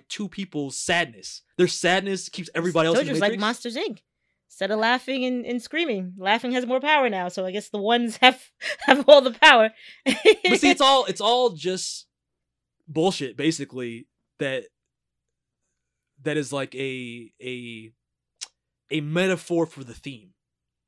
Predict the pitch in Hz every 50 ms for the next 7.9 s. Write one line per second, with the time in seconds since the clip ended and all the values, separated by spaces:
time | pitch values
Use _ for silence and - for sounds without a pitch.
0 | _ - 160 156 143 - - 190 180 160 160 175 214 247 277 254 262 240 - -
1 | - 220 190 160 170 170 - - 165 160 160 - - - 160 156 156 - - 143
2 | 139 - 160 143 139 135 123 113 - 113 120 120 135 - - 185 190 208 214 208
3 | 233 247 190 - _ _ _ _ _ _ _ 180 180 180 214 240 254 254 226 208
4 | 196 175 - - - 185 180 185 185 160 - - - _ _ _ _ _ _ -
5 | 147 147 127 - - 160 156 147 135 143 131 120 117 113 - - 107 104 104 107
6 | 110 110 - - - _ _ - - - _ _ _ _ - 185 180 240 - -
7 | 196 160 156 156 165 156 143 120 120 113 110 101 101 101 95 98 98